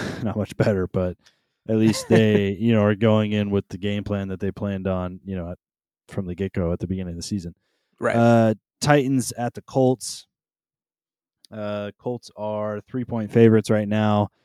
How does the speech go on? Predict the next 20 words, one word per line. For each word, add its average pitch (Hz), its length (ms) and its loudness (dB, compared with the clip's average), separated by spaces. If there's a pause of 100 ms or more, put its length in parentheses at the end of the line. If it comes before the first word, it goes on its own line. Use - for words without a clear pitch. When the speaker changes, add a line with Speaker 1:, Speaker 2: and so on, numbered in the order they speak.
(220)
Speaker 1:
The - 80 -6
over-under 110 520 4
is 95 120 0
forty-two 110 560 0
and 98 100 -2
a 92 40 -6
half 101 420 -4
points. 123 580 -2 (1600)
<sighs> - 80 -16 (960)
Man, 87 360 -12 (640)
this 98 180 -4
Titans 127 460 0
<laughs> - 40 -2
offense 117 720 0 (520)
Speaker 2:
<laughs> - 500 -8
Speaker 1:
is 98 480 0
just 104 720 -2
brutal 104 640 6
right 95 240 0
now. 92 400 -4